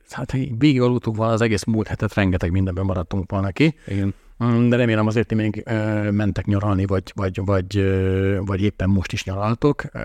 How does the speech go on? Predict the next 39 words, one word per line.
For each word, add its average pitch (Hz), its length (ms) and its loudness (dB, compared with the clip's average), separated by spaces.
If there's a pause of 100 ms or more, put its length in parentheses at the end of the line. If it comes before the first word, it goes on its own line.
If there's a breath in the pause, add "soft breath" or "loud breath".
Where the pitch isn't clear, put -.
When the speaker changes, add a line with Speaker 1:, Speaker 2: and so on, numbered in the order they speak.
Speaker 1:
ahogy 120 240 0
számít, 135 260 2
te - 80 -4
is - 120 -8
mész 170 180 -4
majd 90 160 -2
nyaralni, 95 300 0
ha 95 80 -2
jól 98 220 0
tudom. 101 200 -4
Speaker 2:
Igen, 123 240 2
még 110 100 2
egy 104 120 -2
Speaker 1:
Következő 107 280 0
Speaker 2:
Horvátország 101 400 -2
Speaker 1:
napokban. 135 300 -2
Speaker 2:
lesz 95 140 -4
benne. 95 460 -4
Speaker 1:
Na, 139 380 2
hát 123 260 -4
akkor 147 200 0
neked 151 240 0
jó 139 160 0
nyaralást. 123 680 0
Ö, 104 360 -2
aki - 260 -2
még 107 180 2
nem 101 160 0
volt, 101 240 -2
annak 98 220 0
szintúgy 104 360 -2
jó 131 140 0
nyaralást. 185 560 0
Aki 131 240 0
már 98 220 0
volt, 104 280 0
an-, 98 240 0
annak, 92 400 -2
annak 90 500 -4